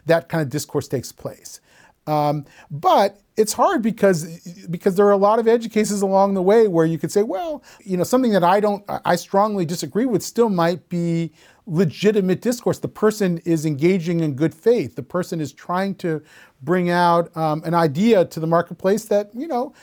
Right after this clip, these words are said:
that, that at least deserves a hearing. So those are hard cases.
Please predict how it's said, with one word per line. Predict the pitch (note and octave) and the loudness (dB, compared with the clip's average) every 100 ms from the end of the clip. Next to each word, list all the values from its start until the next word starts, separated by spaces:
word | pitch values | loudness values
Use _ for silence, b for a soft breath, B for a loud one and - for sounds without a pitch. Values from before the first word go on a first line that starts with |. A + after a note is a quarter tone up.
| b - | b -2
that, | - F#3 - D#3+ - _ | -2 -4 -16 -18 -18 _
that | E3+ F3 E3+ _ - | -2 -2 -2 _ -8
at | - | 0
least | A3+ B3 | 2 2
deserves | F#3+ E3 F#3+ D#3 | 0 0 2 0
a | |
hearing. | D3 F#3+ F3+ B2 G2 - b b | -4 -2 -2 -2 -8 -20 b b
So | - | -2
those | G3+ E4+ | 0 4
are | E4+ | 2
hard | - - F#3+ A3 A3 | 0 -4 0 0 0
cases. | - D#3 D#3 - G2+ F#2 - | -10 -6 -4 -6 -12 -18 -20